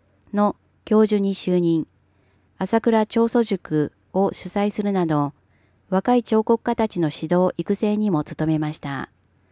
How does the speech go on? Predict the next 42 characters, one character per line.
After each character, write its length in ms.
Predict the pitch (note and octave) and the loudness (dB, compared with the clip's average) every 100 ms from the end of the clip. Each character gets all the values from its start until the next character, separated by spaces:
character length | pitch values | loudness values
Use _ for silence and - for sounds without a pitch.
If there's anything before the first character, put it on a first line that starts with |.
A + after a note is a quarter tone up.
| _ _ _ _ _ _ _ _ - | _ _ _ _ _ _ _ _ -2
こ 160 | A#3 | 2
う 60 | A#3+ | 2
し 80 | - | 2
た 100 | A3+ | 0
功 220 | - A3+ | 2 2
績 240 | A3 A3 | 0 0
が 120 | G#3 | 0
認 220 | G3+ F#3+ G3 | 0 0 0
め 120 | F#3+ | 0
ら 120 | F#3 | 0
れ、 240 | F3 E3+ - _ _ _ _ | 0 0 -2 _ _ _ _
昭 280 | - A3+ A3+ | 2 4 6
和 100 | A3+ | 4
二 160 | A#3+ | 2
十 200 | G#3+ F3+ | 4 2
三、 340 | D#3 F3+ D#3+ - _ _ - | 2 0 0 -2 _ _ -4
千 240 | A#3 A#3 | 0 0
九 140 | G3+ | 2
百 200 | F#3 E3+ | 0 0
四 200 | D#3 G3 | 2 2
十 160 | G3 E3 | 2 0
八 260 | D#3 - G#3 | -2 -4 -4
年 160 | G3+ | 0
に 140 | F3+ D3+ | 2 2
は、 260 | C#3+ C#3 - _ _ _ | 0 -4 -8 _ _ _
彫 200 | - G3+ | 2 4
刻 180 | G#3+ G3+ | 4 2
家 120 | G3 | 0
と 120 | F#3+ | -2
し 100 | F#3 | -4
て、 300 | - F3 E3+ _ _ _ - | -2 -4 -4 _ _ _ -4
ま 140 | F3+ | -2
た、 280 | F#3 F3+ F3 _ _ - | 0 0 -2 _ _ 2
大 220 | G#3+ A#3+ | 6 6
分 140 | B3 | 4
県 220 | A#3 G3+ | 2 0
出 180 | F3+ F#3 | 0 -2
身 200 | - A#3+ | -2 -4
者 140 | A#3 G#3+ | -2 -2
と 140 | F#3 | -2
し 80 | - | -4
て、 320 | - D3 D3 | -4 -4 -4